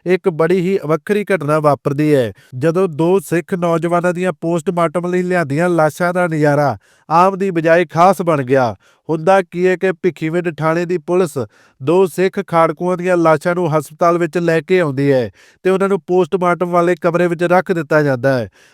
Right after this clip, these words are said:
ਬਾਕੀ ਤਾਂ ਵਾ-, ਪੁਲਿਸ ਵਾਲੇ ਵਾਪਸ ਮੁੜ ਗਏ, ਪਰ ਦੋ ਸਿਪਾਹੀਆਂ ਨੂੰ ਉੱਥੇ ਪਹਿਰੇ 'ਤੇ ਤੈਨਾਤ ਕਰ ਦਿੱਤਾ ਗਿਆ।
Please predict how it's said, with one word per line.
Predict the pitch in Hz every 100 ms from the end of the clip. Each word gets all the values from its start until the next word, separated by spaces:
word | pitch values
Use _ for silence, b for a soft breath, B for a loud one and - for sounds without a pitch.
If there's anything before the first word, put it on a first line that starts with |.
| b
ਬਾਕੀ | 139 165 - 196
ਤਾਂ | 202 190
ਵਾ-, | 175 170
ਪੁਲਿਸ | 175 170 190
ਵਾਲੇ | 180 175 180
ਵਾਪਸ | 156 165 170
ਮੁੜ | 190 160 147
ਗਏ, | 143 135 104 b b b
ਪਰ | 180 185
ਦੋ | 135 165 196
ਸਿਪਾਹੀਆਂ | 190 160 170 185 190
ਨੂੰ | 185
ਉੱਥੇ | 180 180 175
ਪਹਿਰੇ | - 180 190
'ਤੇ | 180 175
ਤੈਨਾਤ | 180 170 180 185
ਕਰ | 180 156
ਦਿੱਤਾ | 143 135 143
ਗਿਆ। | 131 135 120